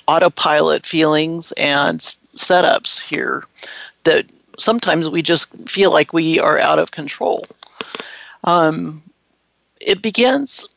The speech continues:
<clears throat> with actually a mindset in the morning, uh, going into a, the day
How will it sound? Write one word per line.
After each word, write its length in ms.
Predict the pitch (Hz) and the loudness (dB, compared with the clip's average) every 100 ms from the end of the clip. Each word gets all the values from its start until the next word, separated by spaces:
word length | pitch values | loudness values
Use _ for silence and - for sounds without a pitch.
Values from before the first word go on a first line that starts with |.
| - | 0
<clears throat> 0 | 349 349 320 285 208 143 - | 2 4 4 4 0 -4 -8
with 140 | 165 | -2
actually 720 | 170 170 - 190 185 175 165 | 0 0 -2 -2 0 0 -2
a 140 | - 151 | -2 -2
mindset 720 | 160 185 220 - 170 135 131 | 0 0 0 -2 0 0 0
in 100 | 135 | -4
the 60 | 135 | -8
morning, 680 | 151 185 196 147 143 143 156 - _ - | -4 -2 0 0 -2 -6 -12 -20 _ -2
uh, 420 | 151 143 - 131 - | 0 2 2 -2 -2
going 520 | 160 165 165 165 - - 62 76 78 - | 2 4 4 0 -4 -12 -12 -12 -10 -2
into 460 | 185 190 - 175 | 0 2 2 4
a, 120 | - - - | 4 2 -2
the 160 | 147 | -2
day 500 | 147 139 127 131 151 | 0 2 2 2 -2